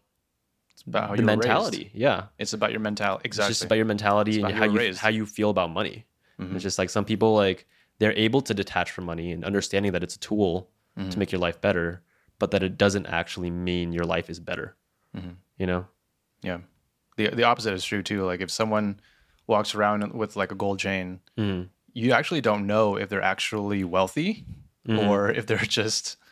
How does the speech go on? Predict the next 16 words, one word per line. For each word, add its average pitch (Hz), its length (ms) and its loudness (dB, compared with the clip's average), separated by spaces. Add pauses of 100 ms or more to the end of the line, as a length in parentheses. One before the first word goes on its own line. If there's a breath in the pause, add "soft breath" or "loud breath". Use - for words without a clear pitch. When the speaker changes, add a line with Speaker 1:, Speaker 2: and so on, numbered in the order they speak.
Speaker 1:
<laughs> - 200 -20
fronting 110 560 0
it, 101 260 -2
you 117 100 4
know? 143 280 2 (320 soft breath)
Speaker 2:
Yeah. 98 320 2 (100)
<laughs> - 100 -10
Speaker 1:
It's 139 400 0
hard 131 160 4
to 117 60 0
tell. 123 200 4
Speaker 2:
To 92 60 2
get, 107 200 -2
to 104 120 -2
get 101 160 2
attention. 90 520 -8